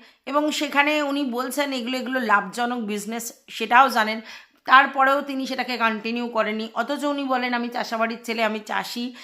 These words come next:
হ্যানা ত্যানা," কিন্তু উনি চাষটা করেন না, ঠিক আছে?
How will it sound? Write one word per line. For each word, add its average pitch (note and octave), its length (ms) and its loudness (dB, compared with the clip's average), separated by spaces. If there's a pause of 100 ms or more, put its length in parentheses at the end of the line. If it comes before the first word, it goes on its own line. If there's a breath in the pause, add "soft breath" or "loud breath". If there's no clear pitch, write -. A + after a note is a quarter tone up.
(180 loud breath)
হ্যানা A#3 240 2
ত্যানা," G#3 280 -2
কিন্তু C#4+ 280 -4
উনি C4 140 -2
চাষটা - 360 -8
করেন C3+ 260 -8
না, C#3 260 -12
ঠিক B3+ 120 -8
আছে? C4 220 -4